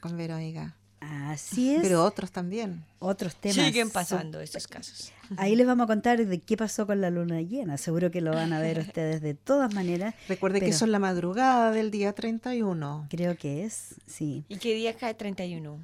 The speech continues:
Speaker 2: El
Speaker 1: Miércoles.
Speaker 2: miércoles.
Speaker 3: Ay, no, la voy a ver, me encanta. O sea, vea, Vero Luna, los placeres de Lunax.
Speaker 2: <laughs> Mira,
Speaker 3: Tengo la
Speaker 2: ¿ves?
Speaker 3: luna por todas partes.
Speaker 1: Pida sus deseos.
Speaker 2: Luna, luna.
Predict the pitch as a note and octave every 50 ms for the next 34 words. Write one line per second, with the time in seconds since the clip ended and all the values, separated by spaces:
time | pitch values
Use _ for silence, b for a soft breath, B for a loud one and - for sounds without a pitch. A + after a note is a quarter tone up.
0 | - - G3+ G3 F#3 F3 F#3+ D#3 - - D#3 D3 C#3 B2+ - - - - - -
1 | - - F#3 F#3 F#3 F3 F#3 F#3+ F3+ D#3+ D#3 D3+ - F#3 F3+ E3+ E3 E3+ D#3+ E3
2 | D#3+ D#3 D3+ D3 F3 F#3 G3+ G#3 G#3 G#3 G3+ - A3 F#3+ F3+ F3+ - - - D#3+
3 | E3 - G3 F#3+ F3+ E3+ D#3 A#2 B2+ D#3 D#3+ G#3 G#3 G3+ G#3 G3+ G3+ G3+ G3+ A3
4 | A#3 A#3+ A#3+ B3 A#3 A#3 - - G#3+ G#3 - - - F#3 F3+ F#3+ F#3 F#3 F#3+ F#3+
5 | F#3 F#3+ F#3+ F#3 F#3 F#3 F#3 F#3+ G3+ G#3 A3 A3+ A#3 A#3 - - C#4+ - - B3+
6 | B3+ A3 A3+ G3 F#3 E3+ D#3+ - - A3 G#3+ G3+ G#3 G#3+ A3+ A#3+ A#3+ B3 A#3+ -
7 | A3 G#3 - G3 G3 G3 - - G3 F#3 - - F3+ - - A3+ A3+ A#3 A#3 A#3
8 | - A3+ G3+ F#3 F#3 E3+ - - - A3+ A#3 A3+ G3+ F3 F#3+ G3 G3+ G3 F#3+ F3+
9 | F3+ F3+ F3 F3 E3+ D#3+ D3 D#3 D3